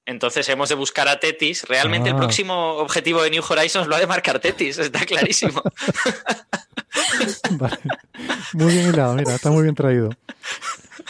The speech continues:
Speaker 2: Ellos lo que han dicho es que una vez que lleguen, que ya han llegado y vean cómo es, pues le buscarán un nombre más apropiado.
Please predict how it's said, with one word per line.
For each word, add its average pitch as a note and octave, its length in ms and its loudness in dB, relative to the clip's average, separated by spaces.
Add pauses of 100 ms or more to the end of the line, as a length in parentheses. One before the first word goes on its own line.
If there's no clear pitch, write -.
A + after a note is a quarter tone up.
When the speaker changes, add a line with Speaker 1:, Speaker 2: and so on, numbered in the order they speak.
(1300)
Speaker 2:
Ellos E3 220 6
lo E3+ 100 4
que E3+ 60 2
han E3+ 80 2
dicho E3+ 180 0
es D3 40 -8
que - 100 -2
una C#3 180 4
vez D3 120 4
que C#3+ 240 4
lleguen, D#3 380 2
que A#2 160 -6
ya A2 100 -6
han A#2+ 80 -2
llegado D3 400 2
y A2+ 160 0
vean C3 220 2
cómo D3 260 0
es, E3+ 60 2
pues B2 260 -2
le D3+ 120 -2
buscarán C3 360 0
un C3+ 80 0
nombre C#3 240 2
más C3 120 2
apropiado. A#2 500 -2